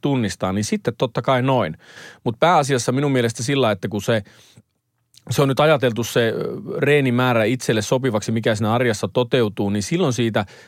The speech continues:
päätetystä täytyy pitää kiinni. Mut sit jos sä tunnistat selkeästi sen, että okei, nyt mun roppa ei vaan pysty, niin totta kai silloin pitää ladata akkuja.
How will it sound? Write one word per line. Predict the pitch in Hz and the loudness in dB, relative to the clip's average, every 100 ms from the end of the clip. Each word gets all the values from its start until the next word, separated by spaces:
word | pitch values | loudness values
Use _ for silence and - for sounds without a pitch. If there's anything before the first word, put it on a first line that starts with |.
| _ - | _ 0
päätetystä | 170 196 139 107 - | 2 2 0 -2 -6
täytyy | - 127 123 113 92 | 0 2 2 0 0
pitää | 120 110 101 90 - | -2 0 -2 -2 -4
kiinni. | 120 110 92 87 78 _ _ _ _ | 0 0 -2 -6 -10 _ _ _ _
Mut | 120 120 | -4 -2
sit | 156 | 0
jos | 170 | 0
sä | 147 113 | 0 0
tunnistat | 196 196 131 113 98 | 2 2 0 -2 -2
selkeästi | 143 139 110 101 - | 2 2 0 -4 -4
sen, | - 113 | -2 -2
että | 104 | -2
okei, | 117 120 | -2 0
nyt | 120 - | -2 -2
mun | 110 | 0
roppa | 117 120 104 104 | 0 0 -2 -2
ei | 110 | -2
vaan | 92 90 82 | -2 -6 -4
pysty, | 107 95 - 82 - | -4 -4 -8 -10 -6
niin | 104 | -4
totta | 110 160 156 - | -2 -2 -4 0
kai | 147 113 | 0 0
silloin | 101 92 | -2 -4
pitää | 85 90 90 | -6 -6 -4
ladata | 95 95 90 98 | -2 -4 -2 -2
akkuja. | 101 _ - | -4 _ -10